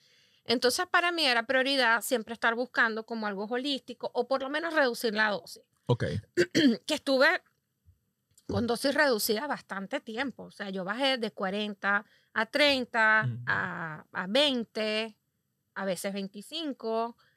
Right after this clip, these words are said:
Speaker 1: Después bajé a quince, a diez, a cinco,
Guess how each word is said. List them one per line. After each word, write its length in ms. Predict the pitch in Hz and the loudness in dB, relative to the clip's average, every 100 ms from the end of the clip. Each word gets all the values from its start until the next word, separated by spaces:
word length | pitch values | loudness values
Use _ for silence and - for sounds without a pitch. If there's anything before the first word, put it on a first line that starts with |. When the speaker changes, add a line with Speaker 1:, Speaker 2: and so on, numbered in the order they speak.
| _ _ _ | _ _ _
Speaker 1:
Después 300 | 226 - 220 | -8 -6 -2
bajé 360 | 214 226 226 | -2 0 0
a 100 | 214 | -2
quince, 520 | 208 320 370 359 - 349 339 - | -2 0 0 0 0 0 0 0
a 140 | 226 | -2
diez, 640 | 208 247 277 381 - - - _ _ | 0 2 2 0 -8 -12 -16 _ _
a 120 | 220 | -8
cinco, 680 | 220 - 294 277 226 233 320 | -6 -2 -2 -2 -4 -6 -8